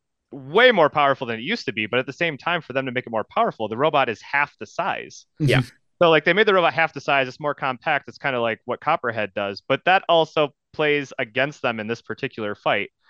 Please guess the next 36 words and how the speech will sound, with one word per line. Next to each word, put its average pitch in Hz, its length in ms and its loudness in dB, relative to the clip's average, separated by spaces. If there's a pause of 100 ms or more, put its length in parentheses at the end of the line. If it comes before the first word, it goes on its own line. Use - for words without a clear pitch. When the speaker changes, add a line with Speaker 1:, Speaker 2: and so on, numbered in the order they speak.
Speaker 2:
Mm-hmm. 139 180 -4
Speaker 1:
Most 185 300 2
teams 160 240 -4
try 170 180 0
to 151 80 2
make 139 180 -2
their 135 120 -2
robots 127 400 -2
as 117 100 -12
small 131 240 -2
as 117 120 -2
possible - 440 -4
to - 140 -18
make 117 180 -6
them 113 80 -8
more 107 240 -4
energy 131 340 -6
dense. 101 340 -10 (200)
Sawblaze 151 420 2
kinda 131 220 -4
goes 117 200 -4
the 117 120 -10
other 127 180 0
direction, 113 500 -4
where 107 120 -4
they 117 100 -2
need 123 160 -4
a 104 100 -2 (220)
big 131 280 -2 (100)
plow, 117 380 0
a 98 60 -6
big 98 260 -10
dustpan, 101 640 -6 (340)
and 123 200 -2
that 127 180 2 (140)
makes 123 340 -10